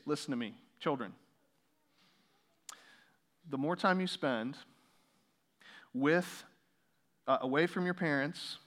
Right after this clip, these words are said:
and your siblings, the older you get, the more important it's going to be that you feel like you're surrounded by people who agree with you, that you feel like you're on,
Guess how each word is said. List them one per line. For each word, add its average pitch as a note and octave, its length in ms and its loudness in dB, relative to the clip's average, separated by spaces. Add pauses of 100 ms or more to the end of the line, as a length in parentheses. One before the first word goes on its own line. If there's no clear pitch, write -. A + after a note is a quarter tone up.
(260)
and C3 80 -6
your D3+ 100 -4
siblings, B2+ 720 -4 (680)
the B2 140 -4
older F#3 340 4
you G#3+ 200 6
get, D3+ 360 8 (1040)
the D3 140 0
more F#3 500 8
important F3 440 2
it's F3 100 -2
going F#3+ 220 6
to G3+ 80 6
be D#3+ 340 4 (200)
that D3 140 6
you E3 160 0
feel A3 320 6
like C3+ 360 10
you're D3 180 0
surrounded D#3+ 680 6
by D#3+ 140 8
people G3 360 0
who F#3+ 200 4
agree E3 300 2
with F#3+ 240 2
you, D#3+ 120 0
that D#3 180 4
you F3+ 140 0
feel G#3 260 4
like F3 240 8
you're D#3 160 6
on, E3+ 240 6